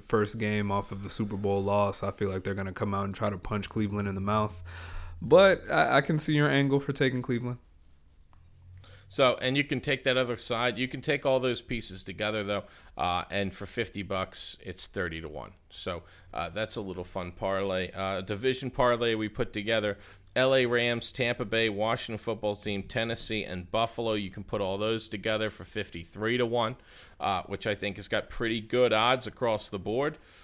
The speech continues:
Speaker 2: So that's a, that's a nice little one. I also put together a really shitty, if everything in my world goes upside down, this actually matches up with how you have it.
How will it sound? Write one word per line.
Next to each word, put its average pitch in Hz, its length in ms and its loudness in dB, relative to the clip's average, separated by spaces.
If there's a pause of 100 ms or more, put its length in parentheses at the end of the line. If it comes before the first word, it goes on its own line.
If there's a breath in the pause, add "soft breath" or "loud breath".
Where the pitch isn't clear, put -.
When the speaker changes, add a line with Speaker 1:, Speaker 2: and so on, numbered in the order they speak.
(180 loud breath)
Speaker 2:
So 95 320 0
that's 107 280 0
a, - 120 -8
that's 101 240 -2
a 101 60 -4
nice 95 320 -4
little 90 180 -6
one. 87 280 -4
I 104 180 -2
also 113 320 0
put - 240 -6
together 92 540 -4
a 90 160 -2
really 104 360 -2
shitty, 98 640 -2 (260 loud breath)
if 98 180 -2
everything 110 460 -2
in 101 100 -2
my 95 180 0
world 95 360 -2
goes 92 260 -2
upside 90 460 -2
down, 101 300 0
this 98 180 -4
actually 92 400 -6
matches 90 580 -4
up 90 220 -6
with 85 140 -10
how 87 120 -4
you 101 240 -4
have 101 300 0
it. 95 160 -4